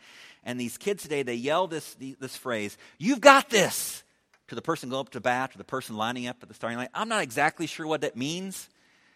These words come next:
"You've got this victory, you've got this at bat, you've got this,"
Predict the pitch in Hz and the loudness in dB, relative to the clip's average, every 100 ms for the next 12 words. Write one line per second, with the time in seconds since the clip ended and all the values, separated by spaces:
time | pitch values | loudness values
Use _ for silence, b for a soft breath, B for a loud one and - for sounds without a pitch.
0 | b - 151 135 147 151 156 139 - - | b -8 -6 2 2 2 0 0 -2 -10
1 | - - - 107 139 - 151 151 147 127 | -14 -18 -20 -4 -2 -2 -6 -4 -2 -4
2 | 117 143 139 135 - 147 - 139 143 143 | 0 0 0 -4 -4 -8 -2 0 2 0
3 | - 127 117 135 135 - _ 107 131 - | -6 -12 -2 2 2 0 _ -6 -4 -4
4 | - - | -12 -16